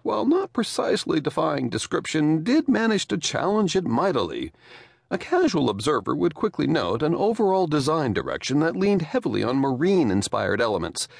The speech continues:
Tentacles, claws, tentacles with claws, a fin here and there, hints of bioluminescence, plus an overall squishy and squidginess. Added to the mix were subtle insectoid influences,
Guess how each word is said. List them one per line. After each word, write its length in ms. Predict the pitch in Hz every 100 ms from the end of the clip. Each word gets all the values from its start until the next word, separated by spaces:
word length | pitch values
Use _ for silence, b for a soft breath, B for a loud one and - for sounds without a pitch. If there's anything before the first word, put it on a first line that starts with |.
| B B B -
Tentacles, 680 | 110 113 - 135 - - -
claws, 720 | - 107 113 113 123 127 - _
tentacles 560 | - 131 - 127 117 -
with 200 | 123 -
claws, 600 | 107 107 107 117 139 147 b b b b
a 80 | 175
fin 300 | 180 160 143
here 200 | 139 135
and 180 | 139 127
there, 680 | 120 113 117 127 151 170
hints 320 | 170 277 240 196
of 100 | 151
bioluminescence, 1040 | 151 156 147 156 190 165 - 73 85 - B B B B B -
plus 340 | 254 226 202 196
an 100 | 196
overall 560 | 208 233 214 202 196
squishy 720 | - - 240 - - 165 107
and 140 | 101 101
squidginess. 800 | - - 240 143 85 57 - - b b b b b _
Added 320 | - 98 87 90
to 100 | 87
the 100 | -
mix 420 | 214 202 - -
were 240 | 139 135
subtle 400 | 123 - 202 190
insectoid 640 | 175 147 - - - 90 82
influences, 800 | 80 - 71 62 - 50 -